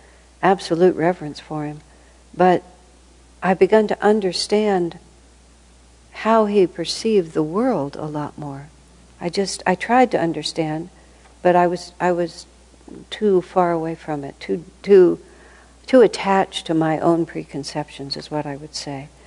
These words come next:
It's not, I don't feel it's like I've come closer to him in consciousness, but I've had a lot of my misconceptions dissolved. And,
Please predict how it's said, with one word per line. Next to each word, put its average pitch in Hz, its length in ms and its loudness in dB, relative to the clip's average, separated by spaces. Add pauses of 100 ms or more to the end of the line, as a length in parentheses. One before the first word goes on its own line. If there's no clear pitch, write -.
(120)
It's - 140 -8
not, 190 240 4
I 175 100 2
don't 175 220 2
feel 170 220 6
it's 147 140 -4
like 151 180 -6
I've 139 140 -12
come 143 180 -10 (220)
closer 190 400 4
to - 120 -6
him 147 140 2
in 139 80 -8
consciousness, 160 800 -4 (420)
but 185 120 0
I've 190 120 0
had 208 140 2
a 196 40 2
lot 180 220 2
of 165 80 -6
my 147 320 -4 (200)
misconceptions 160 1160 0
dissolved. 139 640 -8 (880)
And, 185 220 4